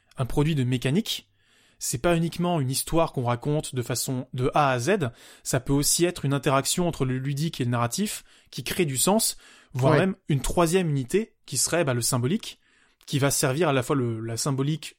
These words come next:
Speaker 1: du jeu et la symbolique de l'histoire. Et, euh, et c'est pas pour rien que le Tao, c'est aussi, ben, le, le yin-yang, c'est la conciliation des contraires, c'est un équilibre, tu vois, c'est un, c'est un cycle. Et, et pour le coup, c'est, c'est,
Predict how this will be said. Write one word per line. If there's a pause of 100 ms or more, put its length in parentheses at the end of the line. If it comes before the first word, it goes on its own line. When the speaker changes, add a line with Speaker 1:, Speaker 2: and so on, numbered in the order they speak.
Speaker 1:
du
jeu
et
la
symbolique
de
l'histoire. (640)
Et,
euh, (100)
et
c'est
pas
pour
rien
que
le
Tao,
c'est
aussi,
ben,
le,
le
yin-yang,
c'est
la
conciliation
des
contraires,
c'est
un
équilibre, (380)
tu
vois,
c'est
un,
c'est
un
cycle. (840)
Et,
et
pour
le
coup,
c'est,
c'est,